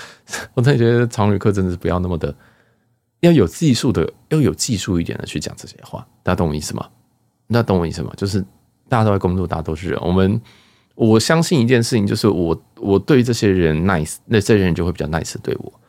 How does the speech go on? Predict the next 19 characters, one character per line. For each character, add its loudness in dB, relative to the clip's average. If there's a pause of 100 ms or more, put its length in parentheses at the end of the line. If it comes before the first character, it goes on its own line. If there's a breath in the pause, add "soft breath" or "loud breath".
(200)
当 2
然 4
我 0
知 -8
道， 0 (220)
在 0
我， -2
例 0
如 0
说 -2
行 -4
李 -2
掉 0
的 -4
那 0
几 -8
集 -8
里 -6
面， -6